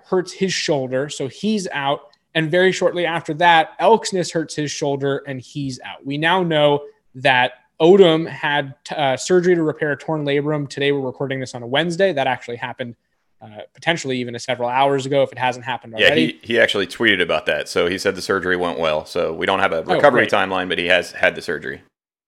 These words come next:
Speaker 1: Okay, so we know that Odom has had surgery on a torn left labrum,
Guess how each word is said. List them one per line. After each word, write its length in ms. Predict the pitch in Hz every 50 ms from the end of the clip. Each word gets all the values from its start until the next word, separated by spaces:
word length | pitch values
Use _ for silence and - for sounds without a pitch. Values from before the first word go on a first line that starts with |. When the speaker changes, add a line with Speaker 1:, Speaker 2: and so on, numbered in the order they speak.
| _ 208
Speaker 1:
Okay, 220 | 208 202 - -
so 240 | - - 170 165 160
we 160 | 160 175 196
know 220 | 196 214 233 226
that 100 | 214 208
Odom 200 | 170 175 175 185
has 100 | 180 160
had 180 | - 165 143 139
surgery 320 | - 160 151 143 147 151
on 100 | 147 135
a 40 | 131
torn 260 | 127 - - 151 147
left 220 | 131 143 175 180 -
labrum, 400 | 147 123 113 113 160 175 202